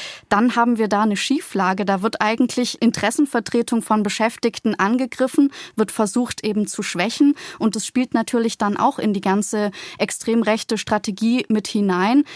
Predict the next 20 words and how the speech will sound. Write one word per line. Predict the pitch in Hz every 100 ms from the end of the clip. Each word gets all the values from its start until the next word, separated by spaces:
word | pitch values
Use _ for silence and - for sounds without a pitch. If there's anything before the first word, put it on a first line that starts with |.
| -
nämlich | 214 220 226 233 -
gewerkschaftliche | 208 190 214 - 226 220 202
Vertretung | 208 202 - 226 233 233
durch | 214 202
die | 214
D-G-B-Gewerkschaften | 208 208 196 214 214 190 202 - 208 - 190
anzugreifen, | 208 262 - 226 220 214 - 226 - - -
zu | -
schwächen. | 208 190 208 - 233
Das | 196
versuchen | - 208 233 233
sie | 214
auch | - 202
noch | 202
auf | - -
anderem | - 277 247 233 214
Wege, | 226 226
nicht | 202 202 -
nur | 208
durch | 190 185